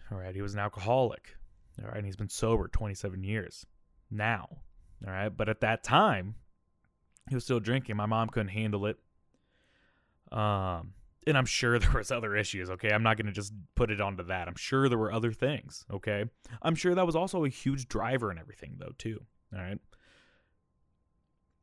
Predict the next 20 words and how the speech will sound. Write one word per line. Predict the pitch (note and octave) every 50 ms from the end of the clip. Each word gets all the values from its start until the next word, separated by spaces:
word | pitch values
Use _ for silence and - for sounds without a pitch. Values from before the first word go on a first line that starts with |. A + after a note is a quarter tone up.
| _ _ _ _ _ _ _ - _ _ _
My | - B2 A2+ A#2+
mom | B2+ C3 C3+ C#3 C#3 B2+
left | A2+ G2+ F#2 G#2+ - -
when | A2+ G2+
I | G2+
was | G#2 G#2 G2 - -
two | - - - A2 A2+
or | B2
three | C3 - G#2+ G#2+ G#2+
years | G#2+ A2 A2+ A2 G2+
old, | - - - - - - - _ _ _ _ _ _ _ _ _ _ _ _ _ _ _ _ _ _ - - C3+ A#2+
all | G#2
right, | G2 F#2+ F#2+ G2+ G#2 G2
and, | - G2 F#2+ F#2+ F#2+ -
and | - G2+ F#2+ G2 G2
left | G2 G2+ G2 F#2+ - - -
to | - G#2 F#2+ F#2 F#2 F#2 F#2+ - - - - -
a | A2
different | G#2 G#2+ G2 - A#2+ A2 -
state | - - - - G#2 F#2 G2 G#2+ - -